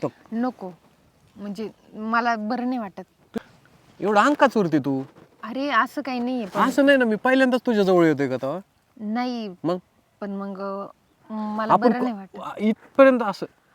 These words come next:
Speaker 1: हो, प्रेम माझं फक्त तुझ्यावर आहे. मी इतक्या लांबून आलोय तुझ्यासाठी आणि तू असं करायला लागलो कसं रे?
Speaker 2: हा, बरोबर आहे तुझं, पण माझं
Speaker 1: नुसतं
Speaker 2: पोट
Speaker 1: व्हिडिओ कॉलवर एवढे सिम्बॉल फिम्बॉल पाठवते मला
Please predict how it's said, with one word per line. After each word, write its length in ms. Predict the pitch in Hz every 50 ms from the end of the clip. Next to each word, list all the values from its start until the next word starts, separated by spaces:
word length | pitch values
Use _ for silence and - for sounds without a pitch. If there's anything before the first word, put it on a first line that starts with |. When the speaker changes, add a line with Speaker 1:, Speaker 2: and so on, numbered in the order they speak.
| _ _
Speaker 1:
हो, 80 | 147 135 - _ _ _ _ _
प्रेम 220 | - 202 214 202 190
माझं 200 | 190 180 151 151 -
फक्त 180 | 147 - - 147 -
तुझ्यावर 300 | 170 160 143 147 135 131
आहे. 100 | 131 147 151 - - - - - -
मी 80 | 151
इतक्या 240 | 180 180 - - 202
लांबून 340 | 190 196 208 208 196 185 180
आलोय 260 | 170 156 147 139 143
तुझ्यासाठी 540 | - 143 135 131 117 - 131 117 - 156 165 - _ - - - _ _ 127
आणि 100 | 139 143
तू 360 | 135 - - 208 208 208 208
असं 220 | 208 202 - -
करायला 280 | 170 190 185 180 175 180
लागलो 120 | 175 170
कसं 240 | - - 180 - 170
रे? 100 | 156 143 - _ _ _ _ _ _ _ _ _ _ _ _
Speaker 2:
हा, 380 | - - - 214 220 214 208
बरोबर 320 | 196 185 220 226 240 226 254
आहे 100 | 240 226 -
तुझं, 220 | 214 196 - 208 196 - -
पण 80 | 196 196 196 190 185 185 196 - - _ _ _ -
माझं 500 | 190 208 214 208 208 214 220 214 202 214 196 185 -
Speaker 1:
नुसतं 160 | 247 220 226
Speaker 2:
पोट 80 | 302 269
Speaker 1:
व्हिडिओ 240 | 240 233 262 247
कॉलवर 300 | 208 - 220 214 214 202
एवढे 220 | 190 196 202 185 175
सिम्बॉल 360 | - - 190 180 180 180 160
फिम्बॉल 300 | 143 160 156 151 156 147
पाठवते 440 | 135 156 151 143 - 143 127 123 127
मला 220 | 120 123 120 131